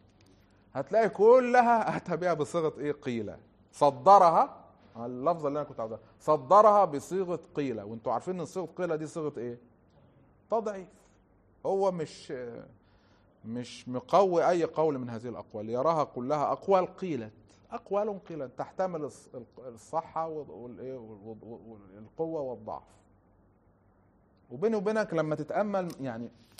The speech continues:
فالله أعلم، لما نعجز نقول إيه؟ والله أعلم.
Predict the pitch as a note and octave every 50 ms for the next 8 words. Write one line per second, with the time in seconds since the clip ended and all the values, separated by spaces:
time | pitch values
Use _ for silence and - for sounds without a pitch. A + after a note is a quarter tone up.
0 | - _ _ _ _ _ _ _ _ _ _ _ _ _ - A3+ C4 D4 D#4+ C4+
1 | A3 G3 F#3 F3 C#3+ B2 A2 G#2+ G2+ - - - _ _ _ _ C3+ F3 A#3 A#3+
2 | A#3+ C#4 D#4+ D4+ A#3 A3+ B3 A3+ G3 F#3+ A3+ A#3 A3 G3+ G3+ F#3+ - - - _
3 | _ _ _ _ _ _ _ _ _ _ _ _ _ _ _ _ _ _ _ _
4 | _ _ _ _ _ _ _ _ _ _ _ _ - - - - - - - B3+
5 | D#4+ E4+ F4 D#4+ D#4 - -